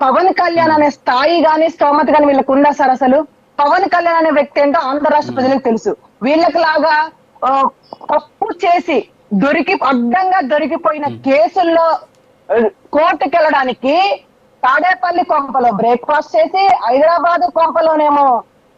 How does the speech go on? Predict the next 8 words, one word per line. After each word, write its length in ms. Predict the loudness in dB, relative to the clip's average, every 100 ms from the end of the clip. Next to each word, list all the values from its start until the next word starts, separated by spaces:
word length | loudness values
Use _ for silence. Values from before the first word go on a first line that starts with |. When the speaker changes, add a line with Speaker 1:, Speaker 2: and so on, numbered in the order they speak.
| _ _ _ _ _ _ -4
Speaker 1:
లంచ్ 320 | -4 -2 -6
చేసి, 600 | -2 0 0 2 0 0 -6 _ _ -4
బెంగళూరు 560 | -2 0 -2 -2 -2
కొంపలో 340 | 0 -2 0 -2
డిన్నర్ 400 | -2 -2 -2 0
చేసే 300 | 0 2 2
Speaker 2:
Hmm. 1300 | 2 2 2 0 -2 _ _ _ _ _ _ -4 0
Speaker 1:
వాళ్ళని 560 | 2 2 2 2 0